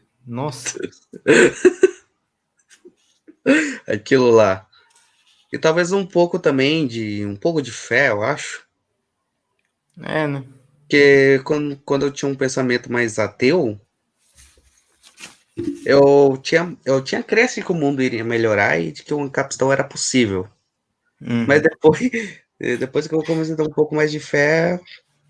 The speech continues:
Speaker 2: sumiu essa
Speaker 1: Sumiu,
Speaker 2: ideia,
Speaker 1: né?
Speaker 2: né? Agora me-, eu acredito que o mundo só vai piorar.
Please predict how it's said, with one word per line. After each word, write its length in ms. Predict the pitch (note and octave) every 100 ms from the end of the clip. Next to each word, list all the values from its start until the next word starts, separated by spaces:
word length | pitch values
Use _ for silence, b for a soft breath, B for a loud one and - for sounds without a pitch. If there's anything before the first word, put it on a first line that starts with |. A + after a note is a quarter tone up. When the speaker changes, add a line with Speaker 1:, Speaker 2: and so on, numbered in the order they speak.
| _ _ _
Speaker 2:
sumiu 480 | - F#3 G#3 A#3 - _ _ _ _
essa 120 | -
Speaker 1:
Sumiu, 140 | C3 A#2+
Speaker 2:
ideia, 220 | A2 A2
Speaker 1:
né? 140 | A#2
Speaker 2:
né? 60 | A2+ - _ _ _ _ _ - -
Agora 400 | G#2+ G#2+ A2 A#2
me-, 260 | B2 B2+ B2
eu 160 | A#2+
acredito 440 | B2 C#3+ C3+ C3+ C3+
que 60 |
o 20 | E3
mundo 200 | D#3+ E3
só 80 |
vai 140 | E3 E3
piorar. 440 | F3+ F#3 F3+ -